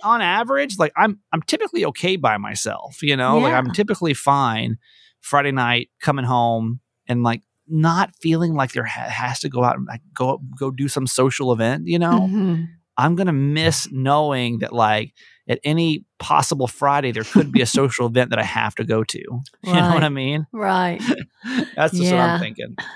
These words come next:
Speaker 2: Yeah.
Speaker 1: Anything you're gonna miss about this life, though, you know?
Speaker 2: Well, you know, it's so funny because, you know, my life is so different now. I mean,
Speaker 1: Yeah.
Speaker 2: I'm retired. I pretty much do what I wanna do all
Speaker 1: That's
Speaker 2: the time
Speaker 1: true. Your life is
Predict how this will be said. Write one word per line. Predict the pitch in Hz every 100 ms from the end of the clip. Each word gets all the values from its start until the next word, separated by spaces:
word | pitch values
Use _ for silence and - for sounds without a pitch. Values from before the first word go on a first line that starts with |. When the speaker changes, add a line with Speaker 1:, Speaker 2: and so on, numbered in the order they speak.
| -
Speaker 2:
Yeah. | 214 190 196 -
Speaker 1:
Anything | 180 240 233
you're | 214
gonna | 185 202 190
miss | 190 185
about | 185 185
this | 180
life, | 175 185 180
though, | 185 175
you | 180 180
know? | 185 185
Speaker 2:
Well, | 185 381 453 523 539 370
you | 392 494 415
know, | 311
it's | 262 -
so | - 247
funny | - 247 370 180
because, | 196 - 220 202 190 190 190 - -
you | 277
know, | 262
my | 208
life | 240 226 233
is | 185
so | - 220
different | 180 185 220 247 -
now. | 185 160 151 - 165 _ _ -
I |
mean, | 196 180 135
Speaker 1:
Yeah. | 127
Speaker 2:
I'm | 113
retired. | 185 - 185 202 220 226 233 _ _ _ - _
I | 196
pretty | - 240
much | 240 208 185
do | 214 208
what | 190 185
I |
wanna | 185 196 190
do | 180 190
all | 180
Speaker 1:
That's | 117 -
Speaker 2:
the |
time | - 101
Speaker 1:
true. | 98
Your | 117
life |
is | 294